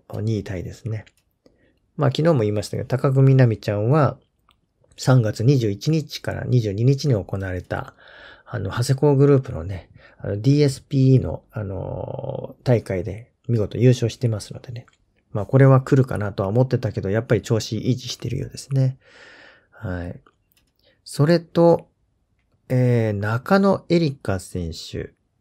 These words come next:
まあ、ステップで優勝したいと、ね、目標を立てておりますけど、まあ、プライベートではね、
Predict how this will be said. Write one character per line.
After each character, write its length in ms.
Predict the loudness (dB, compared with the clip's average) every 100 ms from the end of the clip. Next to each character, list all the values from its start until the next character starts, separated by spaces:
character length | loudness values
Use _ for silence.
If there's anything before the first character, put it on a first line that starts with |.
| _ -12
ま 680 | -6 -2 -2 -2 -4 -8
あ、 60 | -10
ス 80 | -2
テ 120 | -2
ッ 60 |
プ 120 | -2 -4
で 80 |
優 160 | 2 2
勝 260 | 2 0 -2
し 80 |
た 160 | 0 0
い 80 | 0
と、 100 | -4 -20 _ _ _ _ -10
ね、 240 | -8 -8
目 260 | -8 -10 -10
標 200 | -6 -6
を 20 |
立 220 | -6 -12
て 120 | -10 -8
て 120 | -8
お 40 |
り 80 | -8
ま 80 | -12
す 80 | -16
け 80 | -14
ど、 160 | -12
ま 180 | -6 -6
あ、 60 | -2
プ 140 | 4
ラ 100 | 4
イ 60 | 6
ベ 100 | 2
ー 40 |
ト 120 | 0
で 100 | -4
は 140 | -6 -8
ね、 220 | -10